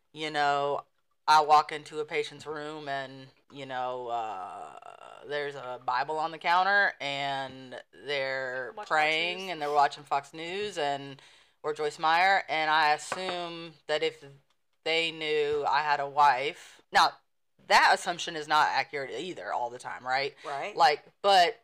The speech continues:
Speaker 1: what my experience in life has told me is that there is a group of people who don't agree with the way that I live, and so I am more cautious in those rooms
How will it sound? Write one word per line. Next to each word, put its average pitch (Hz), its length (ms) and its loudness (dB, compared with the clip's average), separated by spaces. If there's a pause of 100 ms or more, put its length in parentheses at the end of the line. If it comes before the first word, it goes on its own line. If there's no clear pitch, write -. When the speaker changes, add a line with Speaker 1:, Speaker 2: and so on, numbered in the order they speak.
(160)
Speaker 1:
what 175 220 0
my 160 140 4
experience 160 640 -6
in 147 120 -6
life 180 260 4
has 151 160 -8
told 135 240 -8
me 143 120 -8
is 143 200 -10
that 139 240 -8 (800)
there 151 260 0
is 151 120 -4
a 147 60 -2
group 160 240 -14
of 170 140 -12
people 139 480 -8
who 143 400 -12 (160)
don't 151 200 -4
agree 165 260 -2
with 165 180 -2
the 156 80 -2
way 147 220 0
that 151 100 0
I 160 140 4
live, 139 400 -2 (380)
and 143 760 -2 (180)
so 143 840 -2 (380)
I 147 220 2
am 143 200 -6
more 170 220 -2
cautious 151 720 2 (100)
in 151 580 -8 (320)
those 208 300 6
rooms 147 560 -10